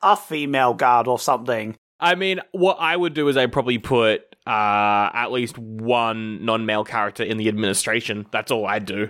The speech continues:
Speaker 2: I think that would
Speaker 1: Yeah,
Speaker 2: be good.
Speaker 1: yeah, well, that's it, yeah. Or put him in the secretary role, or you would, Sandra, you
Speaker 2: No, the,
Speaker 1: sexist.
Speaker 2: the warden. We'd have a warden. Women can be wardens. They've got the s-, it's got the same <laughs> first letter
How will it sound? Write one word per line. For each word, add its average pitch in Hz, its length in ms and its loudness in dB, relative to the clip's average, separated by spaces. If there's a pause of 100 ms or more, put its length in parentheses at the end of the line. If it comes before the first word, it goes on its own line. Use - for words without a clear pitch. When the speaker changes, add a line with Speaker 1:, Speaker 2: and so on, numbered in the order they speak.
Speaker 2:
I 113 120 -4
think 123 180 -4
that 107 200 -2
would 131 120 0
Speaker 1:
Yeah, 247 180 2
Speaker 2:
be 120 100 2
good. 107 60 6
Speaker 1:
yeah, 156 140 4
well, 165 140 0
that's 185 240 2
it, 185 240 2
yeah. 143 340 2 (500)
Or 196 160 6
put 226 200 2
him 208 140 4
in 202 200 2
the 180 100 4
secretary 196 760 2
role, 220 420 6
or 180 160 6
you 185 180 -2
would, 170 300 0
Sandra, 143 480 0
you 135 140 -14
Speaker 2:
No, 127 60 -12
the, 247 640 4
Speaker 1:
sexist. 233 140 -2
Speaker 2:
the 254 160 4
warden. 262 540 4
We'd 208 140 -2
have 277 160 0
a 254 60 2
warden. 175 1400 0
Women 254 320 2
can 139 220 -2
be 117 120 0
wardens. 165 840 2
They've 233 180 0
got 214 180 -2
the - 60 -4
s-, - 140 -8
it's - 240 -2
got 233 160 0
the 226 80 -4
same 233 340 0
<laughs> - 0 -
first - 460 -4
letter 156 680 2